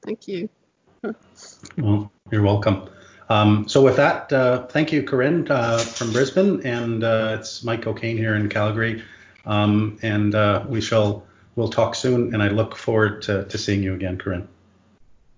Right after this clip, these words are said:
Speaker 1: Thank you, Mike. It's
Speaker 2: You
Speaker 1: been
Speaker 2: take
Speaker 1: great.
Speaker 2: care. Yeah, thank you.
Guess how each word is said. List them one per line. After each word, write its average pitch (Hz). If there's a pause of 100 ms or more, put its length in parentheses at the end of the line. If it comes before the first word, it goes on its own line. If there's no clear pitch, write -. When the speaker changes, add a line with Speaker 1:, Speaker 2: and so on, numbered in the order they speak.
(120)
Speaker 1:
Thank 294
you, -
Mike. 175 (560)
It's -
Speaker 2:
You -
Speaker 1:
been 226
Speaker 2:
take 214
Speaker 1:
great. 185
Speaker 2:
care. 110 (420)
Yeah, 92
thank -
you. 92